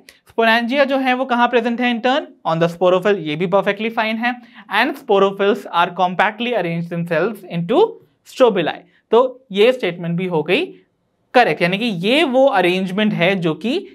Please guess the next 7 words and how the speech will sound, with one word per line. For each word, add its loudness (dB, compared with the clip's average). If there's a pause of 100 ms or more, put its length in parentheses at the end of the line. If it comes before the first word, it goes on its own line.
(360)
करेक्ट 4
सीक्वेंस 0
में -2
प्रेजेंट 2
है। -10 (300)
So 6 (120)
our 2